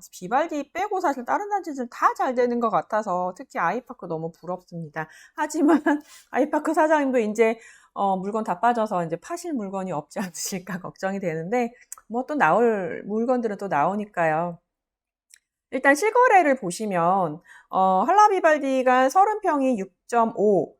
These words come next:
서른네 평이 오점이 이렇게 도표에 나와 있는데 제가 이게 가장 최근 거래가를 올려놔서 그렇습니다. 그래서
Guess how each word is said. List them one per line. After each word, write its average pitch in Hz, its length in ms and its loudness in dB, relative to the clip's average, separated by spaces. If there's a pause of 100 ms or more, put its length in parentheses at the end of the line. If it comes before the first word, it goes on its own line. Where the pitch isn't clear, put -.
(100)
서른네 330 560 0
평이 226 400 0
오점이 220 640 0
이렇게 180 260 2
도표에 214 360 -6
나와 151 340 0
있는데 185 420 -6
제가 175 260 -8
이게 156 160 -6
가장 185 360 -12
최근 392 400 -4
거래가를 220 560 -2
올려놔서 180 600 -6
그렇습니다. 151 640 -12
그래서 143 180 -14